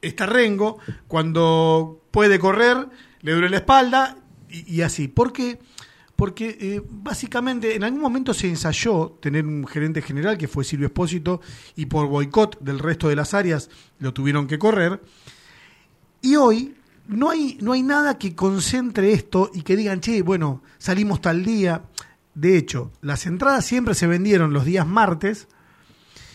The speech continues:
y hoy, a día jueves,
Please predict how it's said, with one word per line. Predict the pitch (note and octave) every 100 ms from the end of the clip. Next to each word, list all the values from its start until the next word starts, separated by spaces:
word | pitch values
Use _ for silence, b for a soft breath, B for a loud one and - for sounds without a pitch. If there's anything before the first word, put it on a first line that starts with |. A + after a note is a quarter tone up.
| b _ _ -
y | F3 A3+
hoy, | A3 D3+ B2+ - _ -
a | D3 D3 C#3+ C#3+ C#3+ D3 D3+ D#3
día | D3+ G3 G#3+
jueves, | - C#4+ A3+ F#3+ G#3+ -